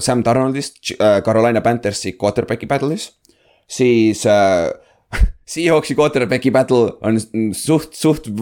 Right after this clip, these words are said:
viigis, sest mõlemad on head ja pasad, vaata. Geno Smith ja, äh, Drew Lock, et siis noh, sealt, sealt on raske praegu, kahest pasast on raske ja head saada, vaata. Et see, see on siuke situatsioon, ootame Oti ära. Siis, äh, Deshaun Watsonil oli päris keeruline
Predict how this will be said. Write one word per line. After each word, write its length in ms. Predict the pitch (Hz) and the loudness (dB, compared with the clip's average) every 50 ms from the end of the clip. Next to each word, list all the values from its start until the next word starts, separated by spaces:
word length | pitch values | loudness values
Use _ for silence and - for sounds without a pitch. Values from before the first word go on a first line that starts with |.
| 123 - - | -8 -4 -2
viigis, 340 | 156 175 180 - 139 131 - | 0 0 0 2 0 -2 0
sest 140 | 120 - - 135 | -2 -4 -2 0
mõlemad 300 | 135 139 131 117 104 104 | 0 2 0 0 0 -2
on 80 | 101 110 | -2 0
head 300 | 131 139 131 113 101 104 | 2 2 2 2 0 -2
ja 20 | |
pasad, 380 | - 127 123 113 101 90 85 90 | -2 -2 -2 -2 -4 -4 -6 -6
vaata. 300 | 87 87 - - 85 - - - | -10 -10 -8 -8 -10 -10 -6 -2
Geno 220 | 127 127 113 101 - | -2 -2 -2 -2 -4
Smith 300 | - 110 117 117 - 98 | -4 -4 -6 -4 -4 -4
ja, 140 | 90 95 92 - - - - _ _ - | -4 -4 -4 -6 -10 -18 -20 _ _ -6
äh, 220 | 101 113 98 92 - _ - 113 110 101 - | -4 -2 -2 -4 -6 _ 0 0 0 0 0
Drew 160 | - 123 123 | 2 2 4
Lock, 300 | 117 117 117 117 - 101 92 | 4 2 0 -2 -4 -8 -8
et 80 | - | -8
siis 220 | - - 92 - 104 | -8 -10 -8 -6 -6
noh, 80 | 101 90 | -6 -4
sealt, 200 | - 110 98 - - | -6 -8 -8 -8 -6
sealt 180 | - 113 - 98 | -6 -6 -4 -2
on 60 | 104 | -2
raske 220 | 117 117 - 110 95 | -2 -4 -4 -4 -4
praegu, 200 | 104 98 90 87 | -4 -4 -4 -2
kahest 240 | 104 117 110 - - | -2 -2 -2 -2 -2
pasast 300 | 120 113 107 - - - | -4 -4 -4 -6 -4 -4
on 60 | 107 | -4
raske 180 | 117 - - 98 | -4 -4 -4 -2
ja 140 | 95 101 107 | 0 2 0
head 160 | 107 104 - | 0 0 0
saada, 240 | - 110 104 87 78 | -2 -2 -2 -2 -4
vaata. 240 | - 90 - - - - - _ - - - - - - - - - 123 | -8 -8 -8 -10 -12 -12 -12 _ -20 -20 -20 -20 -20 -20 -20 -20 -14 -10
Et 160 | - 101 - | -10 -8 -4
see, 220 | - 110 104 92 - - | -2 0 0 0 -2 -4
see 160 | - 117 110 | -4 -2 -2
on 80 | 107 107 - | 0 0 0
siuke 240 | 120 - - 127 123 | -2 0 0 -2 -2
situatsioon, 440 | - - - 131 131 - 147 139 113 110 | -2 -2 -4 -2 0 0 -2 0 0 -2
ootame 240 | 110 - 98 101 104 | -2 -2 -2 -2 -4
Oti 220 | 101 - 107 107 107 | -2 0 0 0 2
ära. 140 | 110 107 - - - _ _ _ - - _ _ | 0 -2 -4 -10 -20 _ _ _ -20 -20 _ _
Siis, 720 | - - 139 135 131 127 117 110 110 107 107 98 90 - - 107 | -6 -2 2 4 4 4 4 2 2 2 0 -2 -2 -2 0 2
äh, 380 | 104 104 104 104 101 98 98 - - - _ _ _ _ _ _ _ _ _ _ _ _ - - | 2 4 4 4 4 2 0 -2 -6 -8 _ _ _ _ _ _ _ _ _ _ _ _ -6 -4
Deshaun 360 | 139 123 - 175 170 160 147 | -2 -2 0 0 0 2 2
Watsonil 400 | 156 156 156 - 131 117 110 104 | 0 -2 -2 -4 -4 -2 0 0
oli 140 | 101 101 101 98 - | 0 -2 -2 0 0
päris 380 | 131 131 131 123 117 - - - | 2 4 4 2 2 0 -4 -2
keeruline 640 | - 127 123 113 110 104 98 95 95 95 90 | 0 2 2 2 2 0 0 0 0 0 0